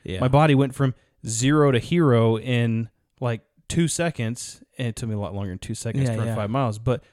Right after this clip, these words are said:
Speaker 2: I just way overdid it. And so, um, just kind of e-, e-, ease into it, right? Maybe I should have done, like, a mile to kinda get, you know, work, you know, get the blood flowing, get the joints moving, and then the next day, if I wanted to do two miles or whatever, just,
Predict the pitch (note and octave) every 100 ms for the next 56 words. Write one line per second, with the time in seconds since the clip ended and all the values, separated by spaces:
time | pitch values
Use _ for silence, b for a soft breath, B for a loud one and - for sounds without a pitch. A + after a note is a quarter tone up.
0 | b F3 E3 B2 F3 F3+ D3+ B2+ E3 -
1 | - _ b b b b C#3 C3+ - C3
2 | B2+ B2 A#2+ A#2+ C#3 A#2+ A2+ A2+ D3+ -
3 | D#3 C3 - _ _ _ _ - D3 -
4 | - _ G3+ _ - - G#3+ G#3+ A3 A3
5 | C3+ A2+ F2+ - A#2+ D3 C#3 D3+ D#3 D3
6 | E3+ C3+ B2+ C3+ B2+ A#2 A2+ - _ _
7 | - B2+ B2+ C3 A#2+ G#2 F#2+ - - B2
8 | A2+ A#2 B2 B2 A#2+ A#2+ A2 G#2 B2 B2+
9 | - A2+ A2+ A#2 B2 B2 C3+ C#3 C#3 A#2+
10 | B2+ A#2+ A2+ A#2 B2 B2 C#3+ C3+ - B2+
11 | A#2+ A2 G#2+ G2 G2+ A#2 B2 B2+ D3 -
12 | - C3 C#3 A#2+ C3 C3 B2+ C3 C#3 -
13 | F#3 C3+ G#2+ G#2 A2 B2+ D3 A#2+ C#3+ C3+